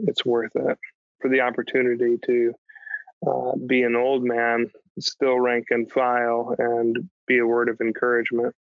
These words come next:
it's worth it. To provide my children with a better opportunity, it's worth it. Do I wish, um, for my sake and for the sake of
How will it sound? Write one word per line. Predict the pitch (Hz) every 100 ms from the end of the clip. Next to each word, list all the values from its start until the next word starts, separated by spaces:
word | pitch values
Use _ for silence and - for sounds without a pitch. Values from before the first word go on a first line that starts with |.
| _
it's | 123 -
worth | 127 117 -
it. | 123 _ _ _ _ _ _ _ _ _ _ _ _ -
To | 123 120 120 131 120 - _ _
provide | - 117 123 123
my | 123 117
children | - 123 120 120 123
with | 120
a | 117
better | 120 117 117
opportunity, | 113 120 - 120 117 117
it's | 117 113 123
worth | 117 -
it. | 139 131 - _ _ _ _ _ _ _ _ _ _ _ _ _ _ _ _ _ _ _ 135
Do | 120
I |
wish, | 117 120 120 - - - - - 120
um, | 117 113 - 240 123 131 - -
for | 127
my | 123 120
sake | - 123 117
and | 127 120
for |
the | 123 120
sake | 127 127 120
of | 131 123